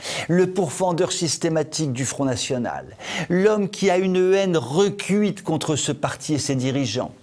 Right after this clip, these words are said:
l'homme qui a toujours profondément méprisé ses électeurs, Sarko,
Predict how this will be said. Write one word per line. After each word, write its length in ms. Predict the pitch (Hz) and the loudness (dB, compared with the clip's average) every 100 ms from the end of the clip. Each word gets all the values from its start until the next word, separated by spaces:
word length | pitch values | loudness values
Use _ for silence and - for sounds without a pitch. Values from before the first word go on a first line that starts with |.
| _ _ _ _ - | _ _ _ _ -4
l'homme 360 | 165 185 226 220 | 0 2 2 0
qui 160 | - 202 | 2 0
a 60 | |
toujours 360 | 190 208 175 - | 2 0 0 -4
profondément 1120 | - - 208 139 160 196 160 180 185 202 233 156 | -4 0 0 0 -2 -2 0 0 0 -2 -4 -4
méprisé 640 | 135 156 - 165 139 180 | 0 -2 -2 -4 0 0
ses 340 | - 147 127 151 | 0 0 0 0
électeurs, 760 | 135 131 - 131 120 107 92 - - - | -2 -4 -4 -2 0 -2 -6 -10 -12 -8
Sarko, 840 | - - - 143 - - 143 135 | -2 0 0 0 -4 -4 -2 0